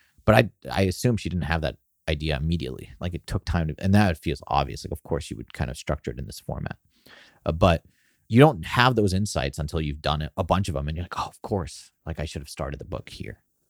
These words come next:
Right. And then you're like, "Crap, that's, like, fifty thousand words in. So I'm gonna <laughs> have to basically throw away or, like, save these, but, you know, I'm starting from here now and continuing." And then you realize, "Actually, no, I shouldn't have started there. Like, I should have started a little bit before," you know, it's just like,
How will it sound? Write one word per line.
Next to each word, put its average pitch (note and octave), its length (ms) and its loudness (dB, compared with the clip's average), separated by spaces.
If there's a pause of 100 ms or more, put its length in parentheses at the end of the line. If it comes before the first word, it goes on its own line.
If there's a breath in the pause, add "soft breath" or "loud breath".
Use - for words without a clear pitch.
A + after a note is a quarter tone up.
(120)
Right. C#2 280 -6 (380)
And A2+ 120 2
then A2+ 80 6
you're G#2+ 100 6
like, F2 140 4
"Crap, D#2+ 320 -4
that's, - 240 -2
like, D2+ 220 -2
fifty E2+ 220 -4
thousand D2 300 -4
words D2 220 -6
in. B1+ 220 -8 (340)
So - 160 0
I'm D#2 100 -2
gonna F2 140 -2
<laughs> C3+ 120 6
have G2 120 -6
to F2+ 240 0 (840)
basically F#2+ 340 0
throw F#2 180 2
away F#2+ 260 6
or, G#2 180 4
like, F#2+ 160 2
save D#3+ 240 8
these, F2 320 0 (240)
but, F2+ 220 0
you F#2 120 4
know, D2 240 2
I'm E2+ 100 -2
starting D#2+ 380 6
from C#2 160 -4
here E2+ 240 4
now C2+ 220 0
and C#2+ 120 -8
continuing." D#2 400 -2
And F2+ 80 2
then G#2 80 4
you A2+ 100 4
realize, G2 260 6
"Actually, F#2+ 240 2
no, F#2+ 100 8
I D2+ 60 6
shouldn't G#2 180 2
have D#2 80 0
started C#2+ 240 0
there. C#2 180 2
Like, C#2+ 140 -2
I - 20 -2
should - 160 -6
have D#2+ 60 -6
started C#2+ 260 -2
a - 40 -2
little E2 180 2
bit - 160 -4 (100)
before," - 220 -4
you C#3 60 8
know, B2 100 8
it's A#2 100 0
just B2+ 100 2
like, C3 220 4